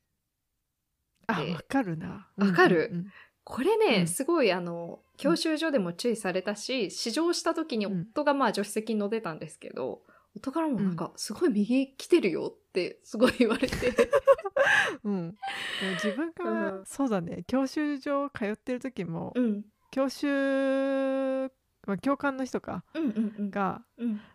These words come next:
Speaker 1: 「もう今、そこの電柱に当たりそうでしたよ、
Speaker 2: うん。
Speaker 1: ミラー」
Speaker 2: うん。
Speaker 1: みたいな感じで怒られたのも思い出した。
Speaker 2: <laughs> 本当に？
Speaker 1: やっぱさ、そこの距離感わかんないんだよね。
Speaker 2: うん。わかんない。あれ何？
Speaker 1: 反対側あってさ。
Speaker 2: こ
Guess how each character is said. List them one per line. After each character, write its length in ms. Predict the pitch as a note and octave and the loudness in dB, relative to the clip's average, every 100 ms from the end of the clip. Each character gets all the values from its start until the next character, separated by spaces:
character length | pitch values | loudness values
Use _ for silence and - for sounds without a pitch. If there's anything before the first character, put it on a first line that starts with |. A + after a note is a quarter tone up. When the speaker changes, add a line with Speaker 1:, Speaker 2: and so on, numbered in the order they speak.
| - | -2
Speaker 1:
「も 80 | G#3 | 4
う 40 | |
今、 320 | A3+ A3+ A#3 E3 - - _ _ | 6 6 4 0 -10 -20 _ _
そ 260 | - - G3+ | -12 -6 -4
こ 180 | - D#4+ | 2 2
の 340 | D#4+ E4+ D#4 | 2 0 -2
電 300 | G#3+ F3+ A3 D4+ | -4 2 2 2
柱 220 | - C#4 | 2 2
に 60 | |
当 40 | G3+ | 2
た 140 | A#3 | 2
り 60 | B3+ | 2
そ 100 | D#4+ | 2
う 60 | |
で 80 | D#4+ | 0
し 40 | D4+ | 2
た 100 | A3 | 2
よ、 40 | |
Speaker 2:
う 40 | |
ん。 40 | F#3 | 4
Speaker 1:
ミ 60 | |
ラ 100 | G#3+ | 4
ー」 40 | A3+ - A#3+ A#3 | 4 4 4 0
Speaker 2:
う 20 | |
ん。 40 | |
Speaker 1:
み 40 | G3+ | 0
た 120 | G3 | 2
い 40 | |
な 200 | F#3 E3+ - _ _ - | 0 -2 -8 _ _ -18
感 220 | - C#4+ A3+ | -4 0 0
じ 120 | A3+ | -2
で 80 | G3+ | -2
怒 240 | G3+ C#4 | 0 2
ら 100 | C4+ | 2
れ 100 | A#3+ | 2
た 120 | G3+ | 0
の 60 | F3+ | -2
も 200 | E3+ - | -6 -8
思 180 | F3 G3 | -6 -4
い 60 | G3 | -2
出 140 | G#3 | -4
し 100 | - | -6
た。 140 | - - | -8 -6
Speaker 2:
<laughs> 120 | A#3+ | 2
本 120 | C#4+ C#4 | 2 2
当 80 | C#4+ | -4
に？ 300 | C#4 D4+ _ - C#3+ | -4 -8 _ -12 -4
Speaker 1:
や 120 | A3+ | -2
っ 20 | |
ぱ 160 | - C#4+ | 0 -2
さ、 180 | - | 0
そ 140 | A3+ A#3 | -2 -2
こ 140 | C#4+ | 0
の 120 | E4 | -2
距 140 | E4 D#4 | 0 0
離 120 | C4 | 0
感 200 | G#3+ G#3+ | 0 -2
わ 140 | F3 E3+ | -4 -6
か 140 | - | -6
ん 160 | A#3+ C4 | -6 -6
な 80 | |
い 60 | A#3 | -6
ん 40 | |
だ 80 | F3 | -6
よ 60 | - | -8
ね。 240 | - - | -12 -12
Speaker 2:
う 60 | G#3 | -10
ん。 20 | |
わ 60 | G#3+ | -6
か 240 | - E4 | -4 -2
ん 40 | C#4 | -2
な 120 | F3 | -2
い。 20 | |
あ 120 | - | 0
れ 80 | E4 | 0
何？ 80 | A#4 | 2
Speaker 1:
反 80 | E5 | 4
対 180 | C5 F#3 | 4 4
側 220 | G3 F#3+ | 2 2
あ 40 | |
っ 60 | F#3 | 0
て 220 | - C#4 | 0 0
さ。 320 | C4+ G#3+ E3+ | 0 -2 -4
Speaker 2:
こ 60 | A3 | -8